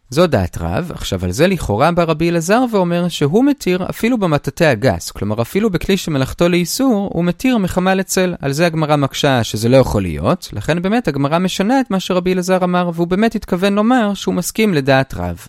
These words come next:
אז יוצא לנו שגם רב וגם רבי אלעזר בינתיים מסכימים לדעת רבא. עד כאן הדיונים לדעת רב. עכשיו נעבור לרב מרי בר רחל, שזה כאמור כמה שורות לפני הדיון השני ברב.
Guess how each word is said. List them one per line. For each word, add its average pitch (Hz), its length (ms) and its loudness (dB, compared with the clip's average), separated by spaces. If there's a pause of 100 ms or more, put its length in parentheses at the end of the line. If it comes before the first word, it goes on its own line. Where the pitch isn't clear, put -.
(100)
אז 104 140 -4
יוצא 120 220 0
לנו 190 200 2
שגם 147 420 2
רב 107 260 0 (100)
וגם 123 300 0
רבי 160 240 0
אלעזר 196 520 0
בינתיים 190 420 2
מסכימים 156 480 0
לדעת 110 440 2
רבא. 76 260 -8 (260)
עד 180 200 0
כאן 214 300 2
הדיונים 131 400 6
לדעת 90 460 0
רב. 139 340 -2
עכשיו 247 400 0
נעבור 175 400 0
לרב 175 260 0
מרי 196 240 2
בר 180 180 2
רחל, 151 380 -2
שזה 165 300 -4
כאמור 190 640 2
כמה 196 200 0
שורות 185 380 0
לפני 190 540 0
הדיון 151 280 2
השני 120 320 0
ברב. 92 440 -2